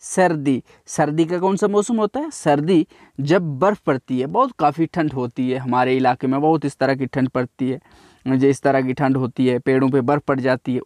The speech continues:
उस मौसम को क्या बोलते हैं? विंटर। विंटर यानी सव-, सर्दी का मौसम।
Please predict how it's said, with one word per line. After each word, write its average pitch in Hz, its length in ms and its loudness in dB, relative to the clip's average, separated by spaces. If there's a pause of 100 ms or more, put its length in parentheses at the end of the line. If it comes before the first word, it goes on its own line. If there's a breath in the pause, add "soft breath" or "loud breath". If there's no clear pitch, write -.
उस 156 160 -4
मौसम 143 260 0
को 143 140 -4
क्या 143 140 0
बोलते 139 280 0
हैं? 330 80 -4 (400 soft breath)
विंटर। 143 500 0
विंटर 139 300 -2
यानी 202 240 0
सव-, 143 480 0
सर्दी 143 360 0
का 143 140 0
मौसम। 123 400 -6